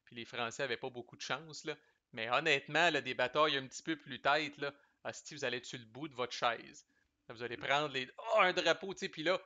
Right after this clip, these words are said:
on voit les marqueurs de, de, de, de combat, là, que, tu sais, on voit où, où a fini l'attaquant.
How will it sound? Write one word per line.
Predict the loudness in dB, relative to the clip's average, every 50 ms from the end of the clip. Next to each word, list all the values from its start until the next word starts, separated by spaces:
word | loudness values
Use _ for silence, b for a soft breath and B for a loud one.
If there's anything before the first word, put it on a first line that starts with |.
| _ _ _
on | -4 -2 0 0
voit | -2 2 4 4 6
les | 6 4 4
marqueurs | 4 2 2 4 4 6 8 8 8 6 6
de, | 4 2 2
de, | 2 2 0 0 0
de, | -2 -4 -4
de | -2 -2 -4
combat, | -2 0 -2 0 0 0 0 0 0 2
là, | 2 0
que, | 0 0 -4 -4
tu | -2 0
sais, | 0
on | 2 2 0
voit | -2 -2 2 2 4 4
où, | 2 -2 -6 -8 -10 -8
où | -2 0 0
a | 0
fini | 0 -2 -10 -10 -10 -10 -2 2
l'attaquant. | 2 2 4 2 0 2 2 0 0 0